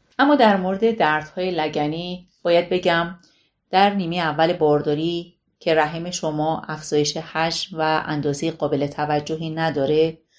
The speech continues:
تحت تأثیر تغییرات هورمونی مفاصل شل شده و لگن درد آغاز می‌شه. البته گاهی انقباضات رحمی ممکنه به صورت درد در نواحی پایین کمر و لگن هم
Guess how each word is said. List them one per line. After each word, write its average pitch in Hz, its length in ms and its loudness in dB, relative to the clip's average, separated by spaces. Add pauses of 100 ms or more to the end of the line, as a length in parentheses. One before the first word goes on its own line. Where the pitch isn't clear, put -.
(240)
تحت 175 240 -2
تأثیر 165 520 -4
تغییرات 156 600 -4
هورمونی 185 720 -4 (340)
مفاصل 151 540 -2
شل - 320 -2
شده 185 440 -2
و 175 80 -4
لگن 156 440 0
درد 165 280 0
آغاز 135 500 0
می‌شه. - 380 -6 (800)
البته 208 340 2
گاهی 226 320 4
انقباضات 151 580 0
رحمی 151 840 -4 (340)
ممکنه 160 400 -4
به 151 100 0
صورت 156 560 -2
درد 156 300 0
در 143 180 -2
نواحی 143 560 -4
پایین 147 400 -2
کمر 143 540 -4
و 143 40 -2
لگن 147 540 -2
هم 175 400 -8